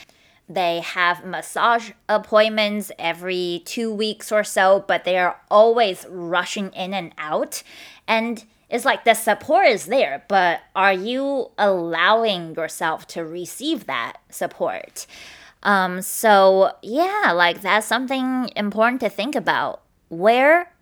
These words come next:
do you feel nourished in your life? Where do you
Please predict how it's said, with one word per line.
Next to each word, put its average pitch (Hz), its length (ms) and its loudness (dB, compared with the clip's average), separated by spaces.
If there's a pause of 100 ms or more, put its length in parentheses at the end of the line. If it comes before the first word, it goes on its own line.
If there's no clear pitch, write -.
(200)
do 277 100 -2
you 247 200 0
feel 220 300 2
nourished 208 480 -2
in 185 140 -8
your 165 140 -2
life? 120 360 -6
Where 190 240 0
do 214 100 -6
you 247 300 -4